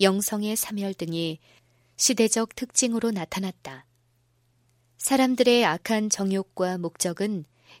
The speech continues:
그들의 마음에서 하나님을 몰아내게 했으며 급기야는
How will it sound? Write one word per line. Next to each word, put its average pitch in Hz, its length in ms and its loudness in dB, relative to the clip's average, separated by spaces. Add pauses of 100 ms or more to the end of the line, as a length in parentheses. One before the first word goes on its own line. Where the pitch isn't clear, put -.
그들의 190 300 2
마음에서 175 720 -4 (220)
하나님을 226 560 0
몰아내게 190 580 -2
했으며 151 560 -6 (760)
급기야는 220 760 2